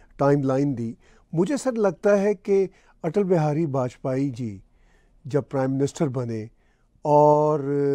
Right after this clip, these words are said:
उन्होंने भी बीजेपी को एक, अ, तरह से uplift किया, उनका भी एक बहुत बड़ा role है। तो बीजेपी की राइज में या फाउंडेशंस में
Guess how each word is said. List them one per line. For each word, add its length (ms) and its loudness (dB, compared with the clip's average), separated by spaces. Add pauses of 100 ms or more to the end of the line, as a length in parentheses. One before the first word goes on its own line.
(180)
उन्होंने 500 2
भी 300 -6
बीजेपी 680 -4
को 460 -4
एक, 640 -6 (400)
अ, 220 -4 (280)
तरह 240 -2
से 280 -12
uplift 500 -6
किया, 400 -20 (320)
उनका 260 2
भी 120 -6
एक 100 -10
बहुत 420 0
बड़ा 360 -2 (420)
role 340 2
है। 220 -8 (440)
तो 340 6
बीजेपी 600 -4
की 240 -6
राइज 340 2
में 140 2
या 160 0
फाउंडेशंस 760 -2
में 240 -8